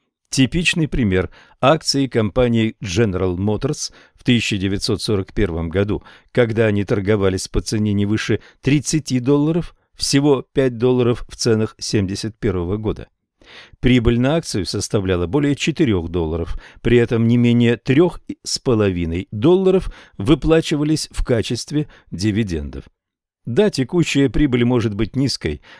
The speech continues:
а ближайшие перспективы мрачными, но объективная оценка будущего может указывать на недооценку акций. Таким образом, мудрость инвесторов,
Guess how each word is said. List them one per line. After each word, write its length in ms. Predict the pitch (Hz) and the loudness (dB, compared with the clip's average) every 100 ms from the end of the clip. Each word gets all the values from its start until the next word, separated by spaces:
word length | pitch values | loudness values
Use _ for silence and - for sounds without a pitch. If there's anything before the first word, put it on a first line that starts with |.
| _ | _
а 140 | 120 | 0
ближайшие 640 | 113 120 107 120 113 127 110 | 2 0 0 0 0 -2 -2
перспективы 720 | 117 104 - 110 - 107 101 | -2 -6 -6 -6 -4 -4 -2
мрачными, 640 | 104 165 165 - 80 71 _ - - - | 0 0 -2 -6 -10 -10 _ -20 -18 -2
но 240 | 110 120 | 0 0
объективная 800 | 117 107 104 101 - 190 135 87 | 0 0 -2 -4 -2 -2 0 -2
оценка 440 | 85 - 87 80 92 | -2 -4 -6 -4 -6
будущего 500 | 87 82 - 92 87 | -6 -8 -8 -6 -2
может 320 | 151 135 131 | -2 -2 -4
указывать 560 | 127 131 127 120 120 | -2 0 0 0 0
на 220 | 117 113 - - - | 0 -2 -2 -18 -6
недооценку 960 | 117 131 127 143 135 - 123 98 120 120 | 2 4 4 2 0 0 0 0 -4 -4
акций. 460 | 110 95 - 95 87 _ _ _ _ | -2 -2 -6 -8 -10 _ _ _ _
Таким 360 | - 110 127 113 | 0 2 2 2
образом, 360 | 104 107 98 110 | 2 0 2 2
мудрость 440 | 113 107 110 - | 2 0 -2 0
инвесторов, 640 | 117 135 170 - 78 - | 0 0 -2 -4 -8 -8